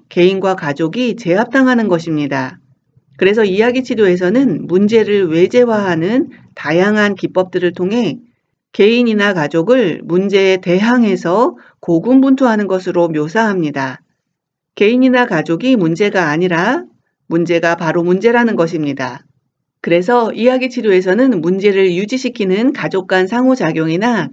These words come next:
가족의 구조적인 결점에 초점을 두는 대신 문제들이 가족에게 미치는 영향에 초점을 둡니다. 이야기 치료 이론의 주창자인 와입과 앱스턴이 문제의 원천이 가족 안에 있는 것이 아니라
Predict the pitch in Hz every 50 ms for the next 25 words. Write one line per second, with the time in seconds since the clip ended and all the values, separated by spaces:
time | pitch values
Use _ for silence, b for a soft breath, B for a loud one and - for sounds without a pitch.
0 | - _ - - 160 165 208 196 185 190 185 185 185 185 214 214 240 277 277 285
1 | 254 226 233 226 226 - 160 156 156 - 202 202 190 185 185 185 - 247 240 285
2 | 285 262 269 247 214 190 180 175 165 156 165 170 - - 240 240 196 160 - -
3 | _ _ _ _ _ _ _ _ - 175 185 208 214 247 247 208 196 180 185 214
4 | 247 311 392 359 - - - 160 160 180 190 180 185 180 170 180 175 160 165 170
5 | 170 - 202 190 185 180 170 156 160 175 214 240 269 262 254 247 220 170 156 147
6 | 143 170 - - - - 262 247 - 285 269 254 233 190 180 160 160 160 156 156
7 | 151 143 139 143 165 _ _ _ _ _ _ _ _ _ _ _ - - 190 214
8 | 240 262 254 277 277 - 262 262 269 240 208 226 208 214 214 214 208 214 208 208
9 | 190 - - 226 220 214 185 180 180 208 240 254 233 180 139 - 147 156 170 190
10 | 196 - - 185 185 185 175 151 160 170 208 226 - - 233 202 190 208 254 262
11 | 196 151 135 143 160 180 196 208 208 226 220 214 208 180 156 156 160 180 180 220
12 | 208 202 185 180 190 233 262 277 - - 151 165 214 214 208 220 214 208 202 196
13 | 185 180 180 185 175 170 170 175 175 185 151 143 147 156 180 214 233 214 170 139